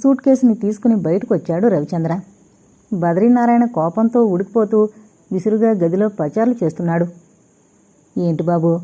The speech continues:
మీ పద్ధతేం బాగాలేదు. కాసేపు అయ్యగారు వెళ్ళిపోమంటారు, నువ్వు వెళ్ళంటావు.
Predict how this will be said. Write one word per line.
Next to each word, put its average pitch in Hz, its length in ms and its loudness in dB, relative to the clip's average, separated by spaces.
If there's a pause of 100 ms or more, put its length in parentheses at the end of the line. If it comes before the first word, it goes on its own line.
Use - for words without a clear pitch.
(140)
మీ 202 100 0
పద్ధతేం 185 460 -4
బాగాలేదు. 165 440 -2
కాసేపు 220 680 -2
అయ్యగారు 196 300 2
వెళ్ళిపోమంటారు, 180 800 0 (160)
నువ్వు 277 160 4
వెళ్ళంటావు. 165 460 0